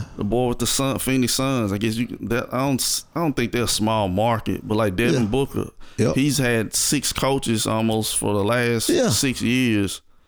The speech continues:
Speaker 2: Think about
Speaker 1: And,
Speaker 2: it.
Speaker 1: um, you know,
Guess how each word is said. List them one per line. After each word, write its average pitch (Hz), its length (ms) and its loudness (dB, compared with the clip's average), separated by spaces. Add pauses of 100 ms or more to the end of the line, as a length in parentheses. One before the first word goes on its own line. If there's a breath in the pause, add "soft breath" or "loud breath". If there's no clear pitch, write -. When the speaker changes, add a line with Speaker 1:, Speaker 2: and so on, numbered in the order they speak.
(480 soft breath)
Speaker 2:
Think 165 240 0
about 113 100 2
Speaker 1:
And, 110 60 2
Speaker 2:
it. - 60 2
Speaker 1:
um, 95 500 -2 (360)
you 120 120 2
know, 107 380 0